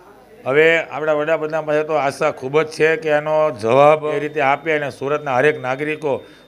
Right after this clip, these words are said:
આપણા સરકાર સાથે છે અને કોઈ પણ પરિસ્થિતિમાં કોરોના જેવી મહામારીમાં દુશ્મન દેખાતો નથી કોરોના નામનો, છતાં આપણે એક સૈનિક બનીને આટલી સેવા કરી હોય અને વોરિયર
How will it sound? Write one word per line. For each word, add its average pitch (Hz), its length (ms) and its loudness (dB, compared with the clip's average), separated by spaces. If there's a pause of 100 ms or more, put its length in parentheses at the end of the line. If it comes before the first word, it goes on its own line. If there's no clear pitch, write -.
(120)
આપણા 143 420 -2
સરકાર 135 420 -2
સાથે 135 380 0
છે 143 140 -2
અને 147 180 -2
કોઈ 143 220 -2
પણ 156 160 -4
પરિસ્થિતિમાં 147 560 -4
કોરોના 160 360 -2
જેવી 156 200 -4
મહામારીમાં 156 600 0
દુશ્મન 147 420 -6
દેખાતો 156 440 0
નથી 156 140 -6
કોરોના 147 400 -4
નામનો, 139 440 -6 (460)
છતાં 185 340 4
આપણે 175 260 -2
એક 165 80 -4
સૈનિક 160 380 -8
બનીને 160 280 -8
આટલી 156 200 -10
સેવા 151 300 -2
કરી 151 240 -6
હોય 160 240 0
અને 151 100 -4
વોરિયર 147 400 -4